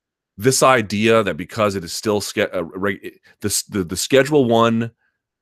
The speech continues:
classification by the D E A is a total joke,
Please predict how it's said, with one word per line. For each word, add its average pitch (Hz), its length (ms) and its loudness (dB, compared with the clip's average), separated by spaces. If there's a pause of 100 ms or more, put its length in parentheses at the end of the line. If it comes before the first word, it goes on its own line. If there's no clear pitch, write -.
(100)
classification 107 720 -2
by 90 100 -2
the 80 80 -6
D 101 440 -6
E - 20 0
A 98 140 0
is 87 220 -8
a 73 100 -12
total 123 360 -4
joke, 101 400 -2